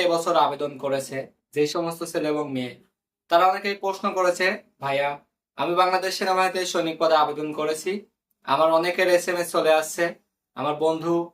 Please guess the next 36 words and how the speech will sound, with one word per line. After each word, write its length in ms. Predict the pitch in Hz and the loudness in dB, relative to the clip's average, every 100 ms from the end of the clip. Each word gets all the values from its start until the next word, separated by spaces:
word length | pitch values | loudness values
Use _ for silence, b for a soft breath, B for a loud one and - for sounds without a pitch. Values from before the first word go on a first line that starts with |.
| - | -6
আমার 260 | 139 151 | -4 0
আগে 240 | 143 147 160 | 0 0 -2
পিছে 220 | 170 175 170 | -4 -4 0
যারা 180 | 170 | 4
অ্যাপ্লিকেশন 520 | 165 160 156 160 170 160 | 4 2 -6 -8 -8 -4
করেছিল, 380 | 160 156 156 156 160 - _ _ _ - | -2 -2 -2 -4 -4 -8 _ _ _ -2
তাদেরকেও 400 | 151 170 175 185 175 | 2 2 4 4 4
মাঠে 160 | 180 175 | 2 2
ডাকা 160 | 170 170 | 2 2
হয়েছে 200 | 175 185 175 | -2 0 0
এসএমএস 340 | 175 175 170 | 0 -4 0
এর 60 | 170 | 2
মাধ্যমে, 400 | 170 165 170 190 - _ _ - | 2 0 -4 -6 -8 _ _ -6
কিন্তু 200 | 185 190 | -4 2
এখনো 360 | 165 156 185 175 | 2 2 0 0
আমাকে 340 | 160 170 170 180 | 2 0 2 0
এসএমএস 380 | 170 170 170 170 | 0 -2 -2 0
এর 60 | |
মাধ্যমে 300 | 160 156 156 | 0 0 -2
ডাকা 260 | 147 139 143 147 | 0 -2 -2 -4
হয় 120 | 147 | -4
নাই, 100 | 156 190 _ _ _ - | -4 -6 _ _ _ -2
আমার 260 | 139 170 175 | 2 4 2
এসএমএস 420 | 175 185 185 180 - | 0 -4 -6 -6 -6
আসবে 360 | 135 135 143 160 | -4 -2 -2 -2
কিনা?" 200 | 143 120 - _ | -4 -6 -10 _
এরকম 280 | 147 151 160 170 | -4 -2 0 0
অনেকে 180 | 170 180 175 | 0 -2 0
প্রশ্ন 220 | 165 165 135 | 0 -2 -8
করেছে। 260 | 127 110 - _ _ _ _ _ _ | -10 -10 -14 _ _ _ _ _ _
আবার 200 | - 165 185 | 0 4 4
অনেকে 200 | 208 208 | 2 -2
প্রশ্ন 320 | 208 208 208 202 | -2 -4 -4 -2
করেছে 340 | 202 202 208 220 - _ _ | -2 -2 -2 -2 -6 _ _
যে, 80 | 160 160 | -2 0
"ভাইয়া, 320 | 156 156 170 | 0 2 2